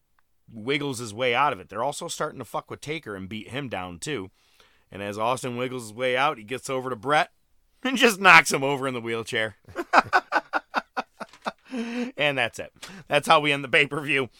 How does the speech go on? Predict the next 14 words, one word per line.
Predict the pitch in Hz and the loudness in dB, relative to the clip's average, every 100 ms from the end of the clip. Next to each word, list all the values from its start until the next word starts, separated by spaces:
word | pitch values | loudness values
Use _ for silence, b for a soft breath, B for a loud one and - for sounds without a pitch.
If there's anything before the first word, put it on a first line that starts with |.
| B B B B B | B B B B B
Now | 147 196 190 | 4 6 6
we | 185 | 4
go | 180 180 | 4 4
into | 175 185 | 0 -2
Raw | 165 156 160 160 160 151 120 | 0 4 8 8 6 2 -4
the | 120 | -2
next | 131 - | -2 -2
night, | 127 131 95 - | -2 -2 -2 -4
and | 127 | -4
it's, | 131 117 - | -2 -4 -10
it | - 117 | -12 -10
says | - 202 196 | -4 -4 0
that | 160 | -2
it | 143 - 190 | -2 -4 -4